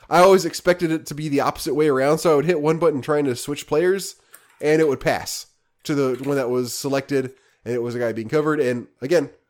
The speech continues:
a hundred percent of the time, they would intercept it. Um, so, yeah, overall, I just feel like it takes a, like,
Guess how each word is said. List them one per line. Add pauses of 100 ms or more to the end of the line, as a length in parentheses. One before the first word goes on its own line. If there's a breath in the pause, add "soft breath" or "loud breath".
a
hundred
percent
of
the
time,
they
would
intercept
it. (1500)
Um, (500)
so, (120)
yeah,
overall,
I
just
feel
like
it
takes
a, (220)
like,